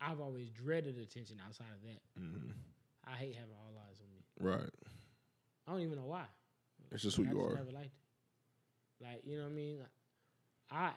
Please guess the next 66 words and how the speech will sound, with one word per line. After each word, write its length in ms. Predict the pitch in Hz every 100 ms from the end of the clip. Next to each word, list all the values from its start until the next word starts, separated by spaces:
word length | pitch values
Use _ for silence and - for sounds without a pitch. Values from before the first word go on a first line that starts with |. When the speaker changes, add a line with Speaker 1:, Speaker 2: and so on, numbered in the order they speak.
| 135
Speaker 1:
act 140 | 131
a 40 | 123
fool 280 | - 147 147
when 160 | 139 139
it's 180 | 139 143 -
m-, 160 | 143 143
me 120 | 147
and 140 | 139
my 80 | 151 143
people. 320 | 147 147 151
Like, 200 | 147 135 131
Speaker 2:
Right. 260 | 104 -
Speaker 1:
if 120 | 139
you 140 | 185 208
ever 120 | 170
see 160 | - 170
me 140 | 160
around 280 | 151 147 135
a 220 | 117 113
bunch 160 | 151 151
of 60 | 151
motherfuckers 580 | 143 131 - 147 139 131
I 160 | 143
don't 160 | 147 143
know, 160 | 160 160 -
man, 260 | - -
Speaker 2:
Mm-mm. 60 | 98
Speaker 1:
I'll 100 | 165
be 120 | 139 110
chilling. 160 | 160 156 107 - - - _ _ _ -
Speaker 2:
I 60 | 90
feel 200 | - 92
it. 80 | - 143
Speaker 1:
Like, 240 | 156 156
you 60 | 180
<laughs> 20 |
know 40 | - -
what 100 | 622
I'm 40 | 262
saying? 160 | 202 190 160
I, 160 | 175 185
Speaker 2:
I 20 |
feel 160 | 175 185
Speaker 1:
I'll 80 |
Speaker 2:
it. 40 | 170
Speaker 1:
really 160 | 196 175
be 120 | 165
chilling. 360 | 139 185 143
Like, 160 | 135 120 - _ _ - - -
like, 160 | 170 170
I, 120 | 202 160 156 -
like, 280 | 170 175 - - 175 175
next 220 | 196 185
week 120 | 302
is 60 | 269
gonna 160 | 175
be 60 | 170
interesting 360 | 151 151 139 139
'cause 120 | 135
I'm 120 | 151
supposed 240 | 147 151 139
to 40 |
introduce 300 | 139 131 135
my 140 | 139 127
homegirl 380 | 143 135 131
Single. 340 | 110 180 175